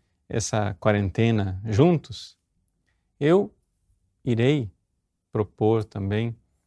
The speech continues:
é, conteúdos práticos pra ajudar na reflexão, ajudar nesses atos, pra que a gente possa, nesses dias, crescer nas virtudes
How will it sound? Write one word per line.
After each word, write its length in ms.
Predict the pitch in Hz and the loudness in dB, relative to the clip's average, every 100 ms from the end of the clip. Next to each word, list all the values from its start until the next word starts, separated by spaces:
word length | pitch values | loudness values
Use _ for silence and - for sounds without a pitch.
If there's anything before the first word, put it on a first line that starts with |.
| _ _ _ _ | _ _ _ _
é, 140 | - 123 | -12 -8
conteúdos 1300 | - 120 113 101 110 127 120 98 101 95 - - _ | 0 0 0 -2 -2 -2 -4 -6 -10 -10 -14 -18 _
práticos 960 | - 123 123 - - - - - - _ _ _ _ _ _ _ | -4 -2 -2 -4 -16 -16 -18 -20 -20 _ _ _ _ _ _ _
pra 260 | - 170 175 160 | 0 0 2 0
ajudar 580 | 147 170 151 165 110 | 0 2 2 0 -2
na 120 | 117 131 | -4 -2
reflexão, 960 | 127 135 127 - - 120 120 123 123 | 0 -2 -4 -6 -6 -2 0 0 -2
ajudar 480 | 120 107 104 113 113 | -2 -2 0 0 0
nesses 520 | 113 117 - 117 101 | -4 -6 -6 -4 0
atos, 340 | 117 131 - - | 0 0 -4 -8
pra 140 | 143 | -6
que 100 | - | -4
a 80 | 147 | -2
gente 260 | 151 165 | -2 -4
possa, 480 | - - 151 175 - | -8 -2 0 0 -4
nesses 380 | 117 151 - 113 | -4 -4 -4 -8
dias, 300 | 110 143 - | -6 -6 -6
crescer 600 | - 147 - - 117 101 _ _ _ _ _ _ _ _ _ _ _ | -6 -6 -6 -2 -2 -2 _ _ _ _ _ _ _ _ _ _ _
nas 260 | 120 117 101 | -2 0 0
virtudes 840 | 117 - 120 107 98 113 - - | -2 -4 -8 -8 -8 -12 -14 -20